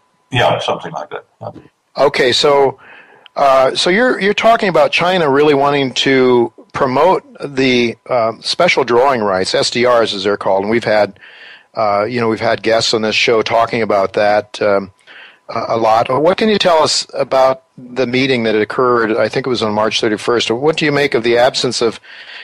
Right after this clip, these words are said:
Speaker 2: You said there's an absence of senior U S Treasury members there. What, what's, what's that all about?
Speaker 1: Well, let, yeah, let me, uh, say what was remarkable about the meeting. It was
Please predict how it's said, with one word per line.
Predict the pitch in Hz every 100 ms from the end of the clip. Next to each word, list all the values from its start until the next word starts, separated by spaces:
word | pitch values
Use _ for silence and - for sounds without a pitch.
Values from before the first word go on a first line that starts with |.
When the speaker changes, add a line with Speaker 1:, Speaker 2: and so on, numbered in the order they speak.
| -
Speaker 2:
You | 147
said | - 180
there's | 147
an | 123
absence | 120 160 - 139 127
of | 113
senior | - 156 143 123
U | 117 127
S | 113
Treasury | - 143 139 123
members | 110 101 95
there. | 104 104
What, | 135
what's, | 139 156 - -
what's | 156 -
that | 151
all | 120 101
about? | 92 120
Speaker 1:
Well, | - -
let, | - - 151
yeah, | 147 101
let | 143 123
me, | 127 120 113
uh, | 113 110 107 - _ _ 143
say | 139 127 117
what | 135 135
was | 113 107 - - - - - _ -
remarkable | 113 104 160 180 143 113 107
about | 101
the | 117
meeting. | 98 98 120
It | -
was | 104 95 - -